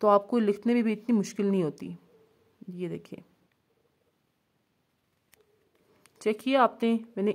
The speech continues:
इंक इतना यूज़ नहीं किया। तो इस ग्लॉसी surface का ये फ़ायदा होता है कि आपका एक तो इंक कम यूज़ होता है,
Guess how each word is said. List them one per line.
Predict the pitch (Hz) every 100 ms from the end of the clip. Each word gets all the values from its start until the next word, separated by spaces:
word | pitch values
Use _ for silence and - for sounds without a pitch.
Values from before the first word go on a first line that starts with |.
| -
इंक | 214 233
इतना | 226 -
यूज़ | 202 185 180 190
नहीं | 185
किया। | 170 151 165
तो | - - -
इस | 269 277 - - - - _ - -
ग्लॉसी | - 214 220 226 294
surface | 233 202 214 208
का | 220
ये | 202 208
फ़ायदा | 220 196 190
होता | 185
है |
कि | 190 190
आपका | 170 190
एक | - 185
तो | 185
इंक | 185 185 190
कम | 208
यूज़ | 208 202
होता | 202 196
है, | 185